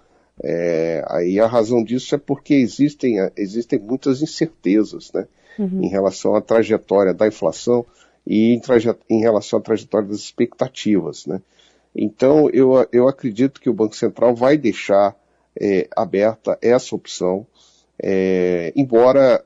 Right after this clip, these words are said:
Speaker 1: é, é, vamos dizer assim, hoje não se possa dizer que ele vá, é, exercê-la, né? Mas, de todo modo, eu acho que, do ponto,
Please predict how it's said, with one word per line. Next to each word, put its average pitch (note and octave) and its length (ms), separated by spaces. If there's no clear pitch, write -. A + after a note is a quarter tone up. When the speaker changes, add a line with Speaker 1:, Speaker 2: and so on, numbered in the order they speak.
Speaker 1:
é, F2 260
é, E2 220
vamos G2+ 200
dizer G2 140
assim, G2 240
hoje G#2+ 340
não A#2 160
se - 160
possa A2 500
dizer F#2+ 400
que - 200
ele G#2+ 160
vá, F2+ 340
é, F2+ 540
exercê-la, F#2+ 720
né? F#2 180
Mas, G2+ 600
de F#2+ 360
todo G2+ 260
modo, G2 220
eu G#2 60
acho - 160
que, A#2 140
do - 600
ponto, G#2+ 220